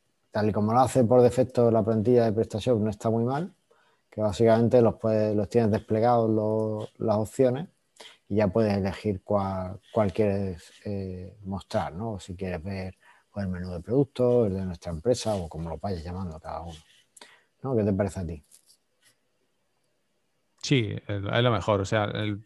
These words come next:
Speaker 2: al final el footer, el mobile, tenerlo plegado y, y ya si quieres ampliar información, pues lo va desplegando y ya está, pero es la me-, al final la mejor opción, tipo acordeón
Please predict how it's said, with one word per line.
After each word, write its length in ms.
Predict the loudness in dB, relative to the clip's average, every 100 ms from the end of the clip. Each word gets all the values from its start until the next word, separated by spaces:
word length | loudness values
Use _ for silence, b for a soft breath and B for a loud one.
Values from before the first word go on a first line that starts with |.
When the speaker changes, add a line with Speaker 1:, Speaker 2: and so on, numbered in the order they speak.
| _
Speaker 2:
al 160 | -4
final 240 | 0 4 4
el 40 |
footer, 340 | 6 2 4 2
el 60 |
mobile, 540 | 2 2 2 0 -4 -4
tenerlo 320 | 0 2 4
plegado 680 | 2 2 2 0 0 -2 -6 -10
y, 600 | -10 -10 -10 -10 -8 -6
y 40 | 0
ya 140 | 0
si 140 | 0 -2
quieres 220 | 0 0
ampliar 220 | 0 -2
información, 420 | -2 -4 -6 -6
pues 200 | -6 -8 -6
lo 180 | -4
va 120 | 0 -2
desplegando 380 | -2 -4 -2
y 40 | -4
ya 60 |
está, 140 | -6 -6
pero 300 | -4 -2 -2
es 60 | -2
la 100 | -2
me-, 160 | -4 -8 _ _ _ _
al 100 | 0
final 200 | 4 4
la 80 | 4
mejor 240 | 2 0
opción, 260 | 0 0 0
tipo 200 | 2 2
acordeón 680 | 2 2 2 2 2 0